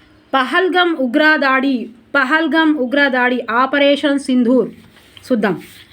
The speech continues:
జమ్మూ కాశ్మీర్లో అనంతనాగ్ జిల్లాలో మినీ స్విట్జర్లాండ్గా పేరు పొందింది. ఏంటిదబ్బా అది?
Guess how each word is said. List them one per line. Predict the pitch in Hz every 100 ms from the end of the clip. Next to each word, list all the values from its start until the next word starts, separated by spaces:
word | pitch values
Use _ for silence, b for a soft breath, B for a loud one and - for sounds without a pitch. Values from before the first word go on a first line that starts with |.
| B B _ 185
జమ్మూ | 277 302 381
కాశ్మీర్లో | 381 339 339 311 302 311 285 302 -
అనంతనాగ్ | 240 302 359 359 302 294 285 247
జిల్లాలో | 208 254 285 285 254 277
మినీ | 247 269 311 359
స్విట్జర్లాండ్గా | 311 254 269 285 269 262 247 247 294
పేరు | 320 269 262
పొందింది. | 240 208 208
ఏంటిదబ్బా | 254 269 285 277
అది? | 302 370